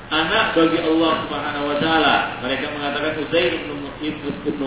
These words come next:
Allah, Al-Masih ibnu Allah. Mereka mengatakan Uzair itu putra Allah. Mereka katakan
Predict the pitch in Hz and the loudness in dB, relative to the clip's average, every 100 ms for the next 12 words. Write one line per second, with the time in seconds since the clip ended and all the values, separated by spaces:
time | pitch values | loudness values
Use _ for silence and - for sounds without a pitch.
0 | 127 131 117 - - - - - - 120 | -2 0 0 -2 -8 -12 -14 -16 -6 -2
1 | 139 147 - 196 185 151 151 139 127 117 | 0 0 -2 -2 -2 -4 -4 -2 0 0
2 | - - - - - - 113 120 131 139 | -2 -8 -14 -16 -16 -10 -8 -6 -4 -2
3 | 151 156 139 156 170 165 - - 151 151 | -2 -2 0 4 6 6 0 -2 0 4
4 | 170 - - - - - - 135 147 127 | 6 6 2 -6 -12 -14 -4 0 2 2
5 | - - 113 123 135 127 147 170 | 2 -4 -6 -6 -4 -2 2 4